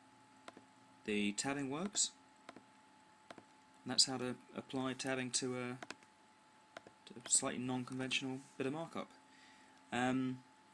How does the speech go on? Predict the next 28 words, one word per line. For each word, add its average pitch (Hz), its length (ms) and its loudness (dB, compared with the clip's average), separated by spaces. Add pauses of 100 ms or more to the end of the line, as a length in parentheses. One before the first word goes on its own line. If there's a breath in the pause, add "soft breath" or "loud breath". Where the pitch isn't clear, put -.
(2750 loud breath)
have 165 200 2
a 196 40 8
look 185 160 6
at 190 80 4
J 151 160 6
Query 143 220 6
for 135 100 0
Designers 123 400 2
dot 113 160 -6
com. 107 440 0
I 120 360 0
will 135 160 4
probably 139 580 2 (340)
look 131 220 2
at 135 80 -2
making 123 360 0
this 113 200 6
a 113 260 0
plugin 110 320 0
as 104 140 -2
well 110 200 0
and 101 120 0
showing 113 200 4
you 104 80 0
how 110 120 -6
to 107 80 -4
do 104 160 -2
that. 101 220 -4